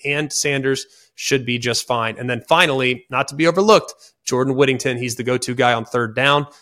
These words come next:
and is a very reliable target there for Quinn Ewers. So much of what Texas does is off of play action.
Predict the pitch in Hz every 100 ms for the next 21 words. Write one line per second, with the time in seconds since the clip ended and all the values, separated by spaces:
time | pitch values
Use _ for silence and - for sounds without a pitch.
0 | _ 123 117 113 123 123 113 113 139 135
1 | 135 131 127 120 127 120 117 - _ _
2 | - 127 120 131 120 104 - - 151 160
3 | 156 147 - 151 151 - 151 135 120 127
4 | 127 - 127 - 135 120 110 - -